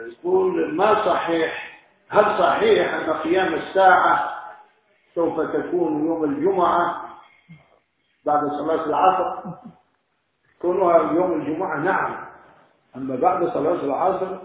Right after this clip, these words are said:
فهذا لا، لا دليل لي عليه. وإن سيدنا رسول الله صلى الله عليه وسلم يقول:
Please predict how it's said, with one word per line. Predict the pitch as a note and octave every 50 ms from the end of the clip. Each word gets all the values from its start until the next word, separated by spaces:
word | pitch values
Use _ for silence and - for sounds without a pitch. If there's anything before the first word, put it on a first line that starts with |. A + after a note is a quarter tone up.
| -
فهذا | B2 A#2 A#2 B2 B2+ B2+ C3+ B2 A#2+
لا، | C3+ D3 D3 D3 D3 A#2+
لا | B2+ D3+
دليل | D#3 C#3 C#3 B2+ C3+ D3+ D3 C3+ B2 B2 D3+ D#3 C3 - - - -
لي | D#3 D#3
عليه. | D3+ D3+ - - - - - - - - - C3 - - - -
وإن | C#3+ C#3+ C#3 C#3 C#3
سيدنا | - D#3+ D3+ C#3 D3 C#3+
رسول | C#3 C3+ C3+ C#3
الله | C#3 D3 D#3
صلى | C#3+ C3
الله | - C3+ C3 B2
عليه | B2 B2+
وسلم | A#2+ B2+
يقول: | - F3+ F#3+ F#3